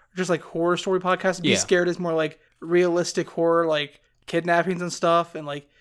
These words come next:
Speaker 1: No Sleep is, like, the No Sleep subreddit. And, like, I don't listen to those when I'm not at work ever. I will
Speaker 2: Yeah.
Speaker 1: never listen to those if I'm not at work. But at work, it's a good distra-, distraction from work, and I enjoy them. But, like,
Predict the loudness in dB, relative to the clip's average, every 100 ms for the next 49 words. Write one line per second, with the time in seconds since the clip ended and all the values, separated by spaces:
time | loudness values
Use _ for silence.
0 | _ -6 0 0 0 -2 -4 -10 _ _
1 | -8 -6 -4 -4 -4 -6 -4 -2 0 0
2 | -2 -10 -16 -4 0 0 2 2 2 2
3 | 2 2 4 0 -2 -14 _ -6 0 0
4 | 2 2 2 -2 -4 -8 _ _ -4 -4
5 | -4 -12 -2 4 8 8 6 4 6 6
6 | 4 0 0 0 -2 -6 -6 -4 -2 -2
7 | -4 -10 -14 _ _ _ 2 4 4 2
8 | 2 -2 -4 -4 -2 -2 -4 -10 -6 -2
9 | -2 -4 -14 -6 -2 -2 -4 _ -12 -10
10 | -2 0 0 -4 -18 _ _ -4 0 0
11 | -2